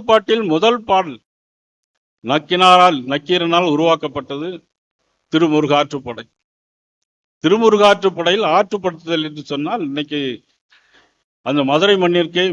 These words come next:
மிகப்பெரிய பெருமை. அது மட்டுமல்ல, அருணகிரிநாதரை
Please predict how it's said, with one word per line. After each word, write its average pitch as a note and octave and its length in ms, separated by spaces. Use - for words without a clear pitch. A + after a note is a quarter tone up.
மிகப்பெரிய E3+ 460
பெருமை. C3+ 280
அது C3 140
மட்டுமல்ல, C#3 420
அருணகிரிநாதரை G3+ 840